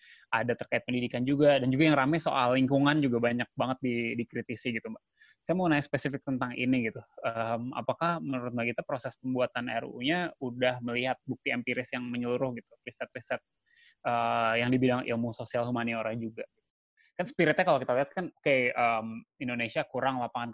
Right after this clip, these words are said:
kerja formal gitu kan, kebanyakan informal, jadi mari kita permudah investasi gitu. Tapi kalau risetnya sendiri atau naskah akademiknya sen-, eh, iya, atau a-, a-, atau basis, basis datanya sendiri jelas nggak, eh, kalau dari P S H K ngelihatnya?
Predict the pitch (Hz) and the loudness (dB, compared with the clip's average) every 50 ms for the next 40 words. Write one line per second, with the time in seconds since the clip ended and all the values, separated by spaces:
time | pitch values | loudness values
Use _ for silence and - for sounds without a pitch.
0 | 120 117 120 117 113 - 120 110 117 123 127 123 123 123 123 113 110 107 101 107 | -6 -6 -6 -6 -4 -4 -6 -6 -4 -4 -2 0 0 0 0 -2 -4 -6 -8 -8
1 | 120 127 127 123 113 117 113 - 127 120 113 110 - - 110 110 113 120 123 123 | -8 -8 -8 -8 -8 -8 -6 -8 -8 -8 -8 -10 -8 -8 -6 -6 -4 -6 -4 -4
2 | 117 113 117 117 120 117 117 123 120 113 - 123 - 123 120 - _ _ _ _ | -4 -6 -6 -6 -4 -4 -4 -6 -8 -10 -14 -4 -2 -2 -2 -2 _ _ _ _
3 | _ _ _ _ _ _ - 120 120 123 131 135 131 123 117 117 120 110 - 120 | _ _ _ _ _ _ -6 -4 -2 0 2 2 2 2 0 -2 -6 -6 -6 -8
4 | 110 - - 131 113 107 - _ _ _ _ - 127 - 202 190 - - - - | -8 -8 -8 -8 -8 -10 -12 _ _ _ _ -10 -6 -4 -4 -6 -6 -10 -8 -6
5 | 123 123 123 127 113 - 131 120 _ _ _ _ _ _ - 135 131 123 - - | -4 -4 -4 -4 -6 -8 -10 -10 _ _ _ _ _ _ -6 -4 -4 -4 -4 -4
6 | 127 127 127 127 120 110 117 131 147 - - 127 _ - 127 120 120 117 117 120 | -2 0 0 2 0 0 -2 -4 -4 -8 -10 -16 _ -10 -8 -8 -6 -6 -6 -8
7 | 117 - - - - 127 120 110 - 123 120 117 113 117 113 - 113 - - 254 | -8 -10 -14 -10 -8 -8 -8 -6 -6 -4 -4 -4 -6 -6 -10 -10 -14 -12 -14 -12
8 | - - 143 143 147 139 131 131 151 139 - 143 - - 135 123 - - - - | -4 -2 0 2 4 2 2 2 0 -2 -2 -2 -6 -6 -8 -10 -10 -12 -14 -12
9 | 135 - - 147 135 135 - - - 143 - - - _ - - - - _ - | -6 -2 0 2 2 2 0 0 -6 -8 -8 -8 -18 _ -16 -16 -16 -16 _ -6
10 | 147 127 - - 123 - 147 131 127 _ - 131 127 131 131 - 143 139 139 175 | -6 -6 -6 -6 -8 0 0 0 0 _ -6 -6 -6 -6 -6 -4 -4 -4 -2 -2
11 | 196 175 151 147 147 147 143 175 - - - - - - _ _ - 120 117 113 | -4 -4 -4 -4 -4 -6 -6 -8 -8 -10 -16 -18 -18 -20 _ _ -8 -6 -4 -4
12 | 113 110 110 113 113 117 - 120 117 117 117 _ - 135 117 113 120 - _ - | -4 -4 -6 -6 -10 -8 -6 -4 -4 -4 -6 _ -8 -6 -6 -6 -6 -10 _ -8
13 | 123 113 - - 113 - - 117 113 113 110 110 113 _ 127 | -8 -8 -8 -10 -18 -16 -16 -16 -16 -14 -16 -18 -20 _ -20